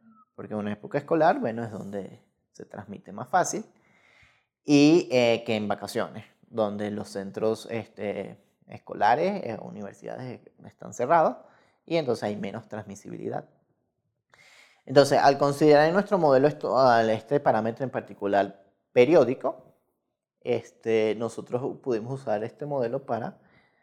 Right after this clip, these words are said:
semejar este comportamiento que tienen algunas enfermedades que vemos en la realidad.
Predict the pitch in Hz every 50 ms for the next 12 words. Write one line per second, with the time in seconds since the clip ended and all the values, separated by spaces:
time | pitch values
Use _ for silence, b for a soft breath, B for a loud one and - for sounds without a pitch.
0 | b b _ - 113 110 107 101 104 - - 101 98 95 101 107 104 - - -
1 | - 127 123 - 120 117 - 113 98 98 98 104 - 135 - 127 - - 110 110
2 | 110 104 110 110 104 - 95 101 101 107 - _ 117 101 104 101 98 104 127 151
3 | 147 - 117 110 110 113 113 123 143 165 147 139 - 170 - 117 107 107 - -
4 | 160 - -